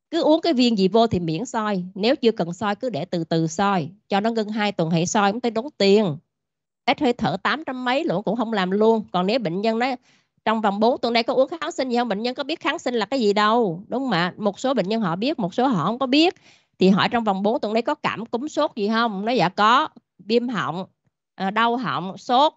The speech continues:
có đi ra nhà thuốc mua, bảo đảm một trăm phần, gần như một trăm phần trăm là có kháng sinh thì chịu khó chờ bốn tuần đi.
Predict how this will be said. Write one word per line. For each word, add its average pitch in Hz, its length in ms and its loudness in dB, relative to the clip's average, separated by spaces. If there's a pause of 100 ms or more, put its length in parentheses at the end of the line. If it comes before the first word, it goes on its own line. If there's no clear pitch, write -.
(140)
có 254 120 0
đi 247 120 0
ra 220 160 2
nhà 190 180 -2
thuốc 294 200 -6
mua, 226 200 -2
bảo 170 260 -2
đảm 180 220 -2
một 196 160 -8
trăm 214 200 -4
phần, 190 120 -6
gần 196 200 2
như 214 120 0
một 196 180 -2
trăm 220 140 -2
phần 190 160 -6
trăm 214 180 -4
là 185 80 -4
có 202 160 -4
kháng 269 260 -6
sinh 233 220 -6
thì 185 120 -4
chịu 160 200 -4
khó 220 240 0
chờ 180 280 4
bốn 208 240 0
tuần 185 240 -6
đi. 208 260 0